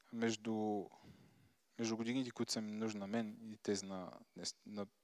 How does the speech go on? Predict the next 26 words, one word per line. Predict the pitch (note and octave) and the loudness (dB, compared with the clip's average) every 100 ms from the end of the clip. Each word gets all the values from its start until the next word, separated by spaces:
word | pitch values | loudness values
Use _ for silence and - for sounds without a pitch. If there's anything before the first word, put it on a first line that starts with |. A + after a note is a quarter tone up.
| _ _ | _ _
младите | G#2+ G2 - | 6 6 4
хора | - F#2+ | -2 -2
днес. | F2 - - - - - - - - - - - | -2 -2 -4 -4 -12 -16 -16 -18 -20 -20 -16 -2
И | A#2+ | 2
този | - D#3+ D#3 | 6 6 12
гап | C#3+ D3+ - - - - | 12 12 8 -12 -14 4
е | C3+ | 8
основно | B2+ - C#3+ D3 C3+ | 8 8 8 8 8
там | - C3 D#3 E3+ - - - - | 10 10 10 -2 -12 -18 -18 -2
заради | B2+ C3 C3 | 6 8 8
информацията. | D3 - A2+ A2+ - A#2+ - - _ _ _ _ _ | 6 2 4 6 6 2 -4 -18 _ _ _ _ _
Заради | - A#2+ A#2 | 2 4 10
това, | D3 | 12
че | D#3 F3+ E3 - - - _ | 12 12 6 2 -16 -20 _
когато | - D3+ - D#3 | 10 12 12 12
аз | D3+ | 12
съм | D#3 C#3 | 12 6
бил, | C3+ C3+ B2 A#2+ - - | 10 10 10 6 -2 2
а, | A2+ A2+ G#2+ G#2+ - | 6 8 6 2 -10
тинейджър, | - B2+ D3 D3 | 0 8 10 10
да | C3 | 8
кажем, | A#2 B2 C#3 F#3+ F#3 - - - - | 6 6 4 2 -2 -16 -20 0 4
аз | - | 8
нямах | G3 F3 | 8 8
интернет | C#3+ B2 A2 | 6 4 4
вкъщи. | - - - - | 2 0 0 0